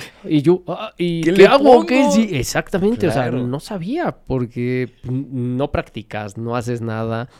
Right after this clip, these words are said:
Speaker 1: y, y en el momento que ya te empieza a llegar, es de, "No manches, me está pasando lo que quería de chiquito".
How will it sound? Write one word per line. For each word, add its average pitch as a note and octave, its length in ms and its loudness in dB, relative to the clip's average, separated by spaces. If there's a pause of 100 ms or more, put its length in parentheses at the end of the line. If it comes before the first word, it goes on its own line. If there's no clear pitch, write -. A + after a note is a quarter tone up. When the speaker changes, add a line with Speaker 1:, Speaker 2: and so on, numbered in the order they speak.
(260)
Speaker 1:
y, A2+ 540 -8 (100)
y A2+ 180 -6
en A2 100 -4
el G#2+ 80 -6
momento G#2+ 340 -8
que B2+ 120 -6
ya A#2 100 -6
te D3+ 140 -8
empieza A#2+ 380 -8
a C3 40 -4
llegar, A2+ 340 -8 (360)
es A2 180 -8
de, F#3+ 720 0 (320)
"No A#2 80 -8
manches, C#3 180 -6
me C3 60 -4
está D3 200 -6
pasando E3+ 380 -6
lo D3+ 180 -6
que - 160 -20
quería C3 460 -6
de A2+ 160 -4
chiquito". - 480 -10